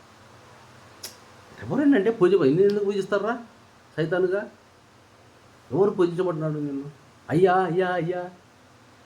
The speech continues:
అది మార్చుకోండి, పద్ధతి మార్చుకోండి. మనకెవరన్నా, మనకంటే మనము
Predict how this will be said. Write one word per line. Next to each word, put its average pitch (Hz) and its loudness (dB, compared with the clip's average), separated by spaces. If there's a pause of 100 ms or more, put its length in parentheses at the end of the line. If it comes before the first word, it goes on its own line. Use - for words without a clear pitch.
(220)
అది 95 -12
మార్చుకోండి, 110 -6
పద్ధతి 117 -4
మార్చుకోండి. 95 -10 (800)
మనకెవరన్నా, 131 0 (380)
మనకంటే 123 -4 (840)
మనము 104 -8